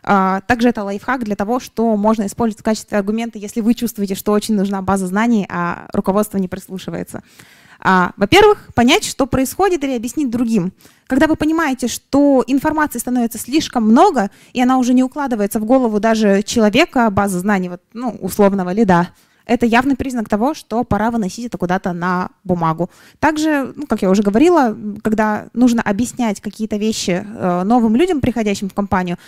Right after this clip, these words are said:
дабы избежать этой дельты и случайных моментов, когда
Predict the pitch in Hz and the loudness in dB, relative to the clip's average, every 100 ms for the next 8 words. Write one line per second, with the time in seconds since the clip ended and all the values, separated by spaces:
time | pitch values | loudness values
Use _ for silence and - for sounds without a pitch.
0 | - - 220 269 254 226 240 247 233 - | -14 -2 2 2 2 0 0 2 0 0
1 | 220 208 220 240 262 - 226 214 233 - | -4 -2 -2 0 -2 -4 -8 -6 -8 -6
2 | 220 202 220 220 226 - - 202 185 | -6 -6 -6 -4 -4 -6 -4 -2 0